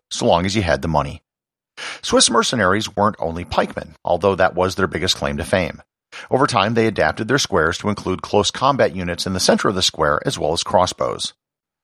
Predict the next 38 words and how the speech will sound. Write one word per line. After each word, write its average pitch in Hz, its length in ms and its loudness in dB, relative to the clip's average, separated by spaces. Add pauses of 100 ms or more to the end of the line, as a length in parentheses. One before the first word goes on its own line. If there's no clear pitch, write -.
(280)
The 175 100 0
success - 420 2
of 233 80 4
the 202 80 2
Swiss 143 300 2
pikes, - 340 -2
of 123 120 -2
course, 87 260 0
spawned 85 400 0
imitators, 87 560 -2
as 90 180 2
all 82 160 2
military 80 460 -2
innovations - 500 -6
do. 117 300 0 (500)
Pike 104 180 0
formations 110 520 0
became 95 320 -4
the 95 60 0
basis 104 460 0
for - 160 0
pretty - 220 0
much 226 200 0
all 151 180 4
warfare 113 440 2
in 90 60 0
the 101 60 -2
fifteenth 90 360 -4
century. - 400 0 (520)
There 170 100 4
were 202 140 2
also - 360 2
other 147 200 4
mercenaries 107 640 0
that 117 100 2
adopted 90 420 0
Swiss - 260 -6
tactics, - 560 -4